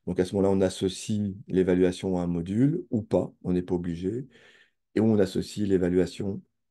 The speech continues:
à des objectifs pédagogiques, parce que c'est ça qu'on veut. De nouveau, c'est davantage pour le professeur que pour la, le, l'étudiant au départ, pour amener le professeur à vraiment, euh, s'interroger, qu'est-ce,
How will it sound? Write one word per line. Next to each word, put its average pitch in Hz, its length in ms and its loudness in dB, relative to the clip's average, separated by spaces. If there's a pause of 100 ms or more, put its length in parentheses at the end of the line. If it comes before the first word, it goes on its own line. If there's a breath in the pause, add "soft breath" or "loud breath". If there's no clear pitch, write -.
à 95 140 0
des 90 420 0
objectifs 90 360 -2
pédagogiques, 87 680 0
parce - 120 -16
que - 60 -20
c'est - 140 -6
ça - 20 -4
qu'on 90 160 -6
veut. 82 180 -8 (300 loud breath)
De 101 80 0
nouveau, 110 240 4
c'est 139 160 2
davantage 110 560 2
pour - 80 0
le 92 60 -2
professeur 98 520 0
que - 80 -2
pour 104 220 -2
la, 90 200 0
le, 90 380 -2
l'étudiant 95 680 -4 (680)
au 101 140 -2
départ, 101 500 0 (400 loud breath)
pour 104 160 4
amener 113 240 6
le 139 80 8
professeur 104 500 2
à 95 100 0
vraiment, 107 720 0 (380 soft breath)
euh, 87 80 -2
s'interroger, 98 920 2
qu'est-ce, 131 220 4